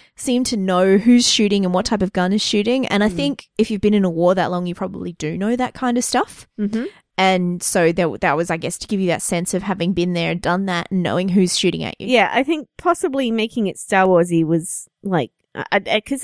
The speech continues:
Speaker 2: it's, I think it's 'cause it was practical effects and a few other things. But also, it was shot on film.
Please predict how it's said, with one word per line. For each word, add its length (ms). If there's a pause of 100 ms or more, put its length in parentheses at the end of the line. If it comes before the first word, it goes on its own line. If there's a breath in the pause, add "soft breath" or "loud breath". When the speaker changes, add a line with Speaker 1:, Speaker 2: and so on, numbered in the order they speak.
Speaker 2:
it's, 280
I 100
think 160
it's 120
'cause 140
it 60
was 100
practical 520
effects 400
and 120
a 40
few 200
other 180
things. 380 (180)
But 200
also, 400 (200)
it 140
was 100
shot 200
on 100
film. 420